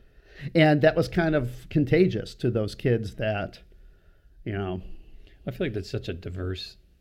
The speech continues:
Speaker 2: range of experiences. And so you get the kids who are there because they're looking to get ahead. Typically, they're compliant. They're there just to get through something. And then you have those kids who are failing, which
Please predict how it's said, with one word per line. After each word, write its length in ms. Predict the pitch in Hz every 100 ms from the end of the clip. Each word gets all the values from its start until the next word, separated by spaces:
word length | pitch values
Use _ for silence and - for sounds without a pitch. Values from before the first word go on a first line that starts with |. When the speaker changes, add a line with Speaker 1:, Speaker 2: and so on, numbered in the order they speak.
| _ _ _ _ _
Speaker 2:
range 340 | 117 101 101 92
of 80 |
experiences. 960 | 85 - - 95 101 104 110 117 113 117
And 160 | 98 -
so 100 | 90
you 160 | 90
get 160 | 90 92
the 60 |
kids 280 | - - 90
who 280 | - 92 87 - _ _ _ _
are 100 | 110
there 240 | 95 95 95
because 280 | 92 98 87
they're 120 | 90
looking 300 | 98 101 90
to 60 |
get 160 | 90 92
ahead. 440 | 87 92 85 92 - - -
Typically, 480 | - - - 95 90
they're 160 | 101 90
compliant. 640 | 101 92 104 95 95 98 - - - - _ -
They're 240 | 107 98
there 320 | 95 98 95 92
just 220 | 92 -
to 60 | 92
get 240 | 92 -
through 240 | 117 120
something. 640 | 135 - 87 - 87 90 95 -
And 160 | 110 101
then 80 | 101
you 80 | 98
have 100 | 92
those 160 | 90
kids 260 | - 120 107
who 80 | 98
are 100 | 85
failing, 440 | - 123 117 95
which 300 | 90 - -